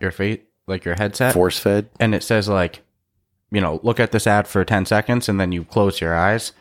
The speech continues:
Speaker 1: for ten seconds, count ten, you open it, and it goes, "Only counts if your eyes are," like, it,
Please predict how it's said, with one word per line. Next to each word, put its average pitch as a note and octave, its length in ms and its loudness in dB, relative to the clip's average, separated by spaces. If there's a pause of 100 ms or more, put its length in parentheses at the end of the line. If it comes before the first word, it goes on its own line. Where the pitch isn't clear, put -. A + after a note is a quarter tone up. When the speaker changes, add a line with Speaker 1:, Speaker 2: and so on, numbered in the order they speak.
(240)
Speaker 1:
for - 120 -8
ten G#2 200 0
seconds, G#2+ 360 0
count G2 220 0
ten, G2+ 140 2
you F2 120 2
open G2+ 240 2
it, E2 60 -2
and F2+ 100 -2
it F2 60 -2
goes, F2 280 0
"Only G#2+ 220 2
counts F#2+ 340 0
if E2+ 120 -6
your F2+ 160 2
eyes F2 380 2
are," E2 240 -2 (160)
like, F#2+ 340 -2 (1000)
it, D2+ 160 -14